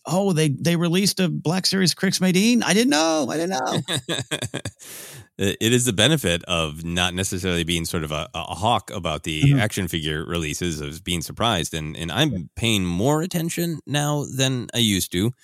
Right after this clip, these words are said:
Speaker 2: um, about what's coming up, but it's still the release schedules of when things claim they're gonna be available online versus when they're gonna be in stores versus are
Speaker 1: Right.
Speaker 2: they actually in a store versus, "Hey, yeah, we talked about this action figure announcement, you know,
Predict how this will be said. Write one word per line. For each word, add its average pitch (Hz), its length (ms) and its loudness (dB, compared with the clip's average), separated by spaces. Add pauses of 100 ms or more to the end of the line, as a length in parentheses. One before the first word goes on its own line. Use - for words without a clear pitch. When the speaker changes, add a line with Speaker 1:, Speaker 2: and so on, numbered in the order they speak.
(380)
Speaker 2:
um, 80 440 0 (280)
about 87 320 -2
what's 87 200 -2
coming 90 260 -2
up, 90 200 -2
but 95 80 -4
it's - 160 -10
still 135 300 0
the 104 160 0
release 90 420 2
schedules 80 560 -2
of 76 160 -8
when 92 220 -4
things 98 240 -4
claim 92 260 -6
they're 90 100 -2
gonna 82 140 -6
be 80 100 -2
available 82 380 0
online 78 480 -2
versus 71 320 -10
when 78 160 -6
they're 80 100 -6
gonna 80 160 -4
be 76 160 -4
in 80 120 -8
stores 69 420 -10
versus 73 420 -14 (280)
are 87 80 -4
Speaker 1:
Right. 82 60 -2
Speaker 2:
they 78 180 -2
actually 80 640 -4 (300)
in 104 220 -2
a 87 100 -4
store 78 640 -6
versus, 80 460 -4
"Hey, 143 180 2
yeah, 143 240 2
we 113 140 0
talked 95 260 -8
about 101 180 -4
this 104 160 -8
action 107 280 -8
figure 92 180 -4
announcement, 117 480 0 (300)
you 90 80 -6
know, 120 240 -2